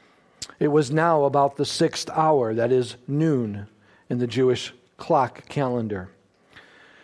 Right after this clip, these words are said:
And there was darkness over the whole land until the ninth hour. For three hours,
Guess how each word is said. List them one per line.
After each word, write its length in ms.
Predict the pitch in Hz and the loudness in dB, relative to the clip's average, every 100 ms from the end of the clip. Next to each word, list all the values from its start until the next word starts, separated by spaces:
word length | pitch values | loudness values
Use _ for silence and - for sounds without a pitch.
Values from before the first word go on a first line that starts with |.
| - | -2
And 140 | 156 | 4
there 100 | 175 | 6
was 260 | 175 180 131 | 6 4 2
darkness 1120 | 147 123 - 185 202 196 160 135 113 - - - | -12 -2 2 4 2 0 -2 -2 -2 -6 -8 2
over 320 | 190 170 165 | 2 4 4
the 300 | 156 147 143 | 4 4 2
whole 640 | 123 - - 214 180 151 143 | 0 -12 2 4 6 6 4
land 480 | 156 175 156 143 147 | 2 4 2 2 0
until 460 | 139 - 196 180 | -2 0 2 4
the 160 | 160 160 | 4 2
ninth 500 | 160 180 226 196 - | 2 2 0 -2 -6
hour. 460 | 135 120 110 92 87 _ _ _ _ | -4 -2 -2 -4 -12 _ _ _ _
For 140 | 175 | -2
three 280 | 165 214 220 | 0 2 4
hours, 640 | 185 160 123 95 - - | 6 4 2 -4 -10 -18